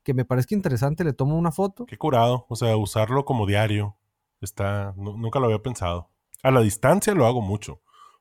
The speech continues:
Speaker 2: porque de repente cuando, eh, ya,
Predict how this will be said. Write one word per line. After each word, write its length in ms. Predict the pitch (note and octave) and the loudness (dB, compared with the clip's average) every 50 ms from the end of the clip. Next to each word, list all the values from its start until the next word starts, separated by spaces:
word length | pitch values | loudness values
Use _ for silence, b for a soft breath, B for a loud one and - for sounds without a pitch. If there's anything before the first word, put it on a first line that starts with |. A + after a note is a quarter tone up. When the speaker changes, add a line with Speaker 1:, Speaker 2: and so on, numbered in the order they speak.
| b _ | b _
Speaker 2:
porque 480 | - G#2 G2+ - - G#2+ G#2 G2+ G2 F#2 | -6 -6 -6 -4 -2 0 0 0 0 0
de 100 | G2 F2 | 0 -2
repente 800 | F2+ E2+ - G#2 G#2 G#2+ - C#3 C#3 C#3 C3+ C3+ B2+ A2+ F#2 - _ _ _ | -4 -4 -4 -4 -4 -4 -2 0 0 0 0 0 -2 -4 -6 -12 _ _ _
cuando, 760 | - G#2 F#2+ G2 F#2+ F2+ F2+ F2 E2+ E2 D#2 D2+ - - - _ - _ - | -6 -4 -4 -2 -2 -4 -4 -4 -4 -4 -6 -8 -10 -12 -18 _ -20 _ -14
eh, 360 | G2 F#2 E2+ E2 E2 E2 - - | -12 -10 -10 -10 -10 -12 -14 -16
ya, 300 | F2 F#2 G2 G2 G#2 | -14 -8 -6 -4 -4